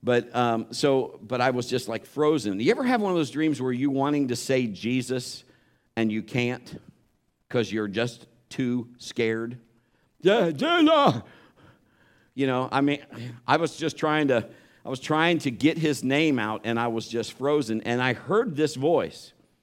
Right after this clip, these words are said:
This voice said, I will kill you. That's what the voice said, just as plain as day. I heard it audibly. That's what I heard.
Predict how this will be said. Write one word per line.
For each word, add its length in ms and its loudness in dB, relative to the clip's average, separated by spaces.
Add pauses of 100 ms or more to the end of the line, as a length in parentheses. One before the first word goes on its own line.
(400)
This 240 -2
voice 500 0 (100)
said, 600 -2 (1120)
I 500 0 (340)
will 200 -4
kill 340 -2
you. 320 -14 (640)
That's 220 -4
what 120 -4
the 60 -6
voice 260 -6
said, 300 -8 (340)
just 220 -6
as 120 -10
plain 320 -2
as 120 -4
day. 240 -2
I 80 -8
heard 260 -4
it 260 -4
audibly. 520 0
That's 260 -8
what 120 -4
I 60 0
heard. 280 -4